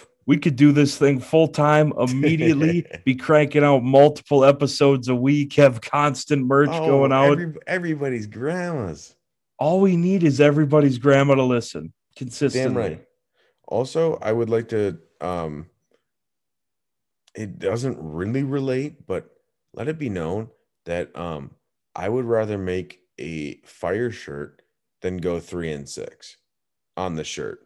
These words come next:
Speaker 2: because you can't get rich going three and six.
Speaker 1: You can't, yeah, you can't get rich going three and six.
Speaker 2: Exactly. That's how we're gonna fuck the end, fucking end the episode. Tell your grandma to listen. Make us go fucking bazonkers on the grandma mode,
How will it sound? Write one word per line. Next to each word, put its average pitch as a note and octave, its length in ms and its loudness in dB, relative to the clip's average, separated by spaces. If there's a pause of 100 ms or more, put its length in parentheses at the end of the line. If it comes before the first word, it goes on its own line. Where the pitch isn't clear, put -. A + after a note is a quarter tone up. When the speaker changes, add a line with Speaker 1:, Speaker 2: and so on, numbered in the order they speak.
(240)
Speaker 2:
because D2+ 360 -12
you D#2 120 -12
can't E2 380 -10
get D2+ 140 -10
rich B1 280 -12
going C2 180 -14
three G1+ 200 -20
and G1+ 120 -20
six. - 420 -20
Speaker 1:
You B2+ 140 -4
can't, B2+ 200 0
yeah, B2 240 -2
you F#2+ 160 -10
can't A#2+ 260 -4
get A2+ 140 -6
rich G2 300 -8
going E2 240 -8
three E2 220 -12
and A#1+ 120 -16
six. - 540 -20
Speaker 2:
Exactly. E2 600 -10
That's F#2+ 260 -6
how C#3+ 80 -4
we're B2+ 100 -4
gonna E2+ 160 -6
fuck G#2+ 260 -10
the G2+ 80 -8
end, F2+ 220 -10 (120)
fucking A2 320 -10
end F#2+ 180 -8
the F2+ 80 -6
episode. D#2+ 520 -10 (540)
Tell E3 180 -4
your F#3 100 -2
grandma A#2 300 -4
to F#2 60 -4
listen. D#2+ 400 -8 (680)
Make D3+ 260 -6
us B2 120 -6
go G#2+ 260 -2
fucking F2+ 520 -10 (460)
bazonkers F#2+ 800 -6
on E2 120 -6
the D#2+ 60 -6
grandma E2 400 -6
mode, C#2+ 360 -12